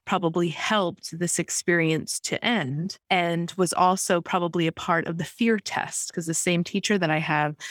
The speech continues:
says that if you're gonna move into the world of this work, you ha-, you do have to pass fear tests. You have to be mature enough to be able to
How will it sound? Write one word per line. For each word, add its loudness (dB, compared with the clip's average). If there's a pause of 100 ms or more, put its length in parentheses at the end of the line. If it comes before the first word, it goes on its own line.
(160)
says 0
that 2 (240)
if -2
you're 6
gonna 6
move 8
into 4
the 2
world 4
of -2
this -2
work, 0 (800)
you 4
ha-, 0
you 4
do 4
have -2
to -4
pass -2
fear 2
tests. -6
You 2
have -4
to 4
be 4
mature 2
enough 2
to -10
be 2
able 2
to 2